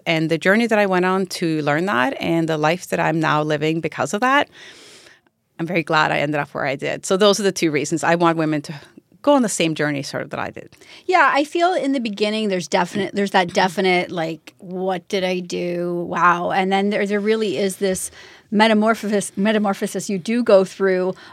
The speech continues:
Speaker 2: on the journey when you start to learn who you are again and
Speaker 1: Mm-hmm.
Speaker 2: what you want in your life, and you become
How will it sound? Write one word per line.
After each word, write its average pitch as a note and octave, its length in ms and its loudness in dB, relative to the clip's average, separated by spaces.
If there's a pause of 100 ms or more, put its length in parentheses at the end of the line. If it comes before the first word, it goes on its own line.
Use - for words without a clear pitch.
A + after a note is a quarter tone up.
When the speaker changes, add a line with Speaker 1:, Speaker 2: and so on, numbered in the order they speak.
Speaker 2:
on G#3+ 80 0
the A#3 80 2
journey A3+ 300 2
when G#3 180 2
you G3+ 80 2
start F#3 240 -2
to F#3+ 100 -8
learn E3+ 160 -2
who F3 80 -4
you F3 160 -4
are D#4 180 2
again C#4 520 -2
and - 20 0
Speaker 1:
Mm-hmm. F#3 100 0
Speaker 2:
what E3+ 160 -4
you F3 160 -4
want B3 400 2
in C4 100 2
your B3 160 0
life, A3 600 4
and F3+ 240 2 (280)
you F#3+ 200 4
become F3+ 640 0